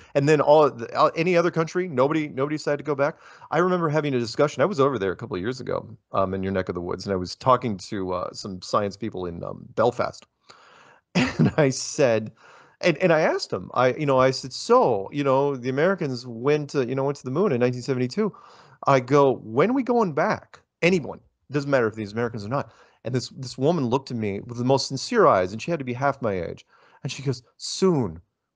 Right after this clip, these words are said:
We're, we're, we're going back soon." And I go, "Yeah, you see, you've been telling the, the science community this for a long, long time now." I, there's a compilation out there.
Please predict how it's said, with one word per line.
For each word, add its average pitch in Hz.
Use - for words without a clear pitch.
We're, 135
we're, 139
we're 143
going 151
back 147
soon." 131
And 90
I 101
go, 110
"Yeah, 117
you 113
see, 127
you've 123
been 127
telling 139
the, 123
the 110
science 175
community 113
this 101
for 101
a 87
long, 107
long 98
time 104
now." 87
I, 131
there's 170
a 180
compilation 143
out 98
there. 90